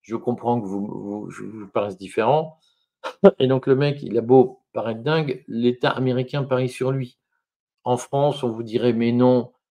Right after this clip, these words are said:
l'action individuelle, le capi-, la détention individuelle, c'est dangereux. Il faut une détention collective d'entreprise.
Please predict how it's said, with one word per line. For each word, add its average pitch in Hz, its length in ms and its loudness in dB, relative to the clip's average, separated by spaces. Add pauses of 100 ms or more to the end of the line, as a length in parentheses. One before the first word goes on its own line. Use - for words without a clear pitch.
(320)
l'action 123 360 -2
individuelle, 113 640 2
le 113 60 -4
capi-, 107 340 -4
la 117 120 2
détention 117 540 0
individuelle, 107 600 -2
c'est 104 160 -4
dangereux. 104 600 -2
Il 104 100 -8
faut 113 160 -8
une 113 100 -4
détention 107 500 -4
collective 98 520 -6
d'entreprise. 113 720 -8